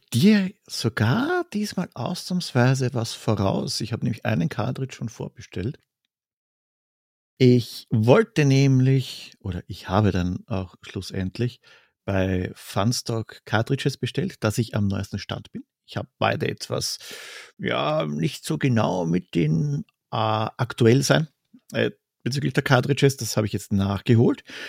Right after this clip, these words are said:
Und dann war allerdings, als ich die Bestellung absenden wollte,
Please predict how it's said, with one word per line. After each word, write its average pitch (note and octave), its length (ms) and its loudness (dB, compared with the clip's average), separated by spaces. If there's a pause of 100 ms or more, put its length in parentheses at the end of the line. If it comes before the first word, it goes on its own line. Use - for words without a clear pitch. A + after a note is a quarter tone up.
(760)
Und E3+ 760 6 (120)
dann F#3+ 400 4
war A2 180 4
allerdings, A2+ 440 4
als A2 160 0
ich B2 60 -2
die A#2+ 100 -4
Bestellung A#2 380 -4
absenden A#2 560 -6
wollte, G2 460 2